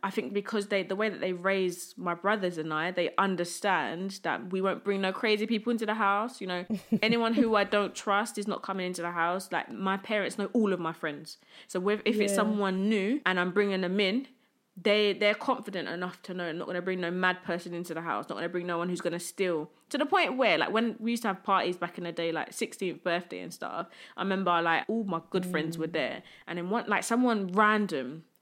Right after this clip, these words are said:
Speaker 1: turned up to my house, and I knew him from primary school, but he's ra-, when I say he's random, he's random. He turned up at my door,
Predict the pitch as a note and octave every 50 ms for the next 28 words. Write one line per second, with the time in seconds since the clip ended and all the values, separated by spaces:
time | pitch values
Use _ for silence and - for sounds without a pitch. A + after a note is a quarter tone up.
0 | - - - G#3+ F#3+ F#3 E3 - - E3 D#3+ D#3+ F#3+ F3+ D3+ D3+ D#3 D#3 - -
1 | A#3+ C#4 C4 B3+ C#4+ D#4 D4 G#3+ G#3+ F3+ - D#3+ D#3+ D#3+ - A3 A#3 G3+ E3 -
2 | - - B2 - - F3+ G3 F#3+ F3 E3+ E3+ F#3 F#3 F#3 - F#3 G3+ A3 A3 G3+
3 | F3 D#3+ D#3+ D#3+ F3 E3+ E3+ E3 A#2+ - D#3+ D#3 D#3 D#3 D#3+ E3 E3+ E3+ - -
4 | B2 - A3+ - A3+ A#3 A3 G#3+ - D3 E3+ E3+ E3 F3+ E3+ C#3+ B2 -